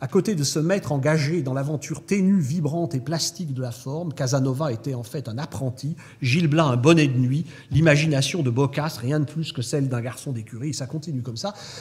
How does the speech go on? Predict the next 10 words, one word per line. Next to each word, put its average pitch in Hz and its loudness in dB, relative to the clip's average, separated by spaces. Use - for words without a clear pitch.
C'est 151 0
rare 147 2
de 135 2
voir 127 0
Wright 139 0
aussi 127 -4
excité. 143 -4
Et 208 6
en 185 2
fait, 285 4